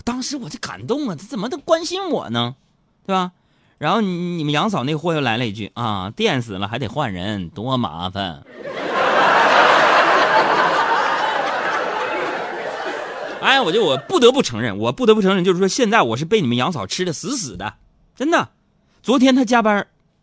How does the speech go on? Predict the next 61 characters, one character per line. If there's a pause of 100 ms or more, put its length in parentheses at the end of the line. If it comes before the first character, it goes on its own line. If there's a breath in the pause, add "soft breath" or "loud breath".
(260)
说
很
晚
回
家， (480)
我
这
不
就
趁
此
机
会
和
哥
几
个
出
去
玩
了
玩
吗？ (580)
就
赶
在
她
下
班
前
几
分
钟，
我
回
到
了
家。 (640)
完
了， (340 soft breath)
你
结
果
那
货
他
回
来， (320)
第
一
句
话
问
我
：“你
是
不
是
出
去
了？